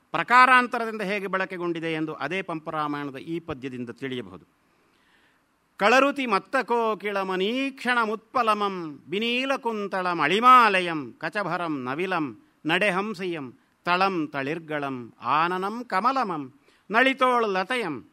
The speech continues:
ಲತಾಂತ ಕೋಮಳೆ, ಮರೆಗೊಂಡು ಮೇಯ್ಗರೆದು ಕಾಡುವ ಕಾರಣವೇನೋ ಜಾನಕಿ." ರಾಮ ಹೇಳುವಂಥ ಮಾತು, "ನೀನು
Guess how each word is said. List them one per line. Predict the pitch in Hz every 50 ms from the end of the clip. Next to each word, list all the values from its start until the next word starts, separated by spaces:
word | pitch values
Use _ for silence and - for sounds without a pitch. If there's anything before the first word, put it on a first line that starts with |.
| _ _ _ _ -
ಲತಾಂತ | - 120 131 160 170 175 196 202 -
ಕೋಮಳೆ, | 220 202 - 180 170 165 156 151 147 143 143 135 127
ಮರೆಗೊಂಡು | 123 123 127 131 147 160 175 175 202 220 233 233 226 202 208 170
ಮೇಯ್ಗರೆದು | 151 147 151 160 180 202 220 202 185 185 165 165 156 143 147 147
ಕಾಡುವ | 143 - 156 160 180 214 220 190 165 156 147 143 139
ಕಾರಣವೇನೋ | - - 143 139 151 170 202 226 240 220 196 165 143 139 139 156 190 233 - 170 151 147
ಜಾನಕಿ." | 131 139 143 147 151 156 156 151 135 160 165 185 208 202 151 - _ _ _ _ _ _ _ _ _ _
ರಾಮ | 156 151 165 175 185 190 190 180
ಹೇಳುವಂಥ | 160 160 156 151 151 147 135 127 143
ಮಾತು, | 143 127 127 120 117 - _ _ _ _ _ _ _ _ _ _ _ _ _ _ _ _ _ _ _ -
"ನೀನು | 151 180 196 202 190 175 151 143 143 -